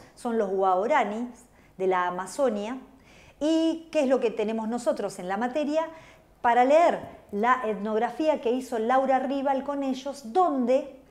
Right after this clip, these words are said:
lo que encuentra es cómo ellos dividen el mundo, cómo ellos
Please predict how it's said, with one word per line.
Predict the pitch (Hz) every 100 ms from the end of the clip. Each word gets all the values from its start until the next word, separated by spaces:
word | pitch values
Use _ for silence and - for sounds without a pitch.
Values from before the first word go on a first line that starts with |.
| - - - 254
lo | 339 339
que | 330 285 240
encuentra | 262 262 359 285 214 185 208 196 - 302
es | 311 302 -
cómo | - 330 330
ellos | 330 311 202
dividen | 240 277 302 294 240
el | 214
mundo, | 202 170 165 151 147
cómo | 294 311 285 277
ellos | 269 320 311